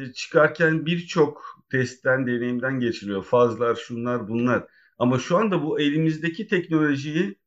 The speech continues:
hiçbir güvenlik testinden, geçerlilik testinden onaylanmış, kanıtlanmış yerlerden geçirmeden direkt ortama salıp oradaki verileri tekrar toplayarak değiştirme yönünde bir,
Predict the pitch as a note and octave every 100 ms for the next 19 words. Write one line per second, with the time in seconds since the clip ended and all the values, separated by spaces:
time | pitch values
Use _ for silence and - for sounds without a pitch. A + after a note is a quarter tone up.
0 | _ _ _ D3 D#3 - G#3+ G#3 D#3 D#3
1 | D#3 E3 F3+ - E3+ D3+ - C#3+ D3 D3+
2 | B2 G#2 B2 - C#3+ D#3 E3 D3 C#3 -
3 | C#3 C#3 C#3 - - _ - B2+ C#3+ C#3+
4 | C#3+ D3 D#3+ D#3 D3+ C#3+ C#3+ C3+ C#3+ D#3+
5 | - - - - B2+ B2 C3+ C3+ D3+ D3
6 | C3 - E3+ D3 C#3+ F#3+ - _ _ _
7 | A#2+ D3+ F#3+ F#3 - - _ _ - C3
8 | B2 D3+ F#3 F#3 F#3 G3+ G3+ - _ _
9 | _ _ _ - D#3 F3+ F3+ F#3 F3 E3
10 | E3+ F3 G3+ F#3+ F#3 D#3+ E3 D#3 E3 E3
11 | D#3 - - - B2+ A#2+ - C3+ A#2+ A#2+
12 | A2 - A2 A2+ A2 G#2+ D#3+ E3+ D#3+ D#3+
13 | -